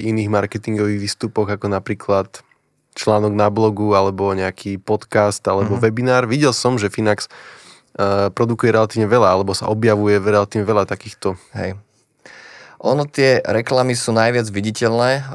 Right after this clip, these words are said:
Speaker 2: ľudí, najviac ľudí zasiahnu a tým pádom je najväčšie riziko, že niekto na niečo natrafí a bude sa sťažovať. A keď príde nejaký audit Národnej banky napríklad, tak je potrebné to všetko vydokladovať. Oni sa naozaj prejdú a pozrú, či tam na-, nebolo niečo, čo,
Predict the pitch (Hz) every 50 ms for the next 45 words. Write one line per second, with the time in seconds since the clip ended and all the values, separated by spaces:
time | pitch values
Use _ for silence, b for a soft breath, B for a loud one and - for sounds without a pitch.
0 | - - 104 101 101 101 98 92 - - - 98 110 113 117 113 117 117 - -
1 | - - - 107 113 123 120 113 110 107 113 117 110 104 101 98 - - 120 113
2 | 117 135 143 170 196 196 _ - - - - - 110 113 113 110 107 110 110 110
3 | 107 104 110 110 117 113 - 107 104 104 104 117 110 - - 107 101 98 104 107
4 | 104 98 - 98 101 101 101 - - 110 104 104 104 107 104 - - 98 90 -
5 | - 104 107 - - 101 95 101 101 104 - 120 - - - 98 107 107 104 113
6 | 131 - - B B B B B B B B B B B B B - - 110 104
7 | - 113 110 110 110 110 110 - 110 107 110 113 113 107 - - - - - 104
8 | 104 107 110 110 113 104 98 90 101 107 - 110 104 104 - 113 107 - 107 101
9 | - - 104 101 98 - 104 - - 104 107 107 110 104 101 - - 98 98 101
10 | 101 - 104 98 101 107 113 123 131 - _ _ _ _ _ _ _ _ _ _
11 | - - - - - 104 104 - 95 95 98 104 101 98 101 98 104 113 107 98
12 | 87 - - 101 101 104 101 98 101 95 98 101 98 98 - - 98 98 101 101
13 | 98 95 98 98 101 - 104 98 - 107